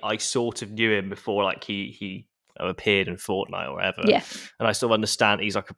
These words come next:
Speaker 1: pretty huge, like, sort of, uh, hip hop kind of star.
Speaker 2: Yeah.
Speaker 1: Um, so for this to kind of happen,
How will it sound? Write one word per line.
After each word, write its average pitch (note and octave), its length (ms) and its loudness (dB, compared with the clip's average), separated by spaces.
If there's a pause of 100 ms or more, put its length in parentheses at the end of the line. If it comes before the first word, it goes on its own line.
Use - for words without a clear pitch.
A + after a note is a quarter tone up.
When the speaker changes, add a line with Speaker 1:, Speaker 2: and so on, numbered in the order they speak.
Speaker 1:
pretty A3 520 -2
huge, C#3 800 2
like, - 420 2 (500)
sort - 280 -2
of, - 160 -10 (160)
uh, F#2+ 260 0
hip - 260 -4
hop G#2 240 2 (160)
kind G2+ 160 -2
of F#2 60 -8
star. F2 640 2 (100)
Speaker 2:
Yeah. - 200 4 (200)
Speaker 1:
Um, G#2 220 0
so - 120 -2
for A2+ 140 -4
this A#2+ 280 2
to A#2 80 -4
kind A2 180 0
of G2 80 0
happen, G2 680 0